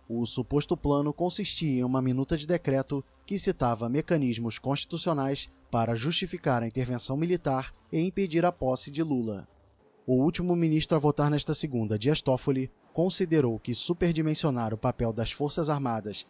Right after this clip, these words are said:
permitindo que estas atuem acima dos poderes, contradiz a Constituição. O relator do caso, Luiz Fux, afirmou que não se observa no arcabouço jurídico qualquer espaço à tese de intervenção militar,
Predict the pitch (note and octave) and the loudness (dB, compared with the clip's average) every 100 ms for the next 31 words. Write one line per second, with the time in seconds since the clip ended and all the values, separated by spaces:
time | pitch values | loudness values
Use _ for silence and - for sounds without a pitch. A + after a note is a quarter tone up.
0 | _ - F3+ F3+ E3 B2 A#2 A#2 C#3+ C#3+ | _ 2 2 2 0 -2 -2 2 4 4
1 | - C#3+ D3 - A#2+ A2+ A#2 A#2 - D3 | 4 2 0 0 -2 -2 -2 -2 0 0
2 | D#3+ - F3 C#3 C3+ C#3 - - F3+ F#3+ | -2 0 0 2 2 0 -4 -4 -2 2
3 | G3 F3+ D3 D3 E3 E3 C#3+ C#3 - E3 | 4 4 2 0 0 0 0 0 -2 -4
4 | - B2+ A2+ G#2 _ _ _ _ _ A#2+ | -2 -4 -4 -8 _ _ _ _ _ -2
5 | A#2 B2 A#2+ D3 D#3 E3+ C3 A#2 A2 A2+ | 2 2 2 0 0 2 2 0 -2 -2
6 | D#3+ - C#3+ - - - _ - B2+ - | -2 0 -2 -2 -8 -8 _ -4 -4 -2
7 | A#2 C3+ C3+ A#2 B2+ D#3 - D#3 D3 B2+ | -2 0 0 0 -2 0 -2 -2 0 0
8 | A2+ A#2 A#2 - A#2+ B2 C#3 E3 E3 C#3 | -2 -4 -6 -4 -4 -2 -4 -2 0 0
9 | C#3 - C3+ D#3 D3 F3+ F#3 - D3 - | -2 -6 -4 -2 0 0 -2 -2 -2 0
10 | C#3+ C3 A2+ A2 A#2 A#2 A#2+ A#2+ A#2 B2+ | 0 0 -2 -2 -6 -4 -2 -2 -2 -2
11 | D3+ E3 D#3+ C3 C3 | -2 -4 -2 -2 -2